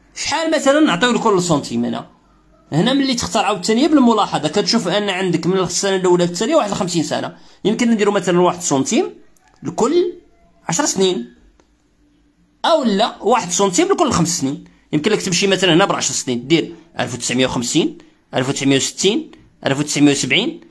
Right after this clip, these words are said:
ألف وتسعمية وتمانين، ألف وتسعمية وتسعين، ألفين. هذه الحال مثال آخر، عطيتكم من مثال، يعني غير بالملاحظة يمكن لك ت-،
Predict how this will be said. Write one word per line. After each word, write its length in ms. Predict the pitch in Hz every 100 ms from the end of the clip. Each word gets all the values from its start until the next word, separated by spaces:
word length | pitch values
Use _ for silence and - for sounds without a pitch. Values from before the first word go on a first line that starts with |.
| - -
ألف 140 | - 131
وتسعمية 300 | - 147 160
وتمانين، 540 | 147 143 147 233 - - _ _ _ 165
ألف 160 | 160
وتسعمية 320 | 175 175 147
وتسعين، 500 | 143 143 170 247 359 - - _ _ _ 294
ألفين. 440 | 302 - 117 - - _ _ _ _ _ _ _ _ _ _ _ _ _ _ _ _ _ _ _ _ _ - _ -
هذه 220 | 131 196
الحال 260 | 240 220 269
مثال 320 | 269 262 247
آخر، 220 | 202 175
عطيتكم 380 | 160 156 175 247
من 140 | 269
مثال، 420 | 247 233 165 139 - - -
يعني 260 | 160 220
غير 180 | 247 349
بالملاحظة 680 | 302 262 247 240 - 285 403
يمكن 260 | 381 339 277
لك 140 | 240
ت-، 220 | - -